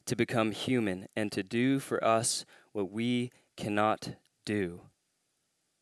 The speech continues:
And so that's exactly what God does.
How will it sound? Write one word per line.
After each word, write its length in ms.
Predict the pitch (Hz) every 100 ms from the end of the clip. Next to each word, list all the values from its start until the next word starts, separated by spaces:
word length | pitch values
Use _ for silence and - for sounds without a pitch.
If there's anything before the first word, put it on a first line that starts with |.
| _ _ _ _
And 140 | 98 98
so 160 | 107
that's 220 | 104 113 110
exactly 520 | 90 98 104 - 104
what 220 | 95 90
God 260 | 101 90 90
does. 540 | 120 92 87 -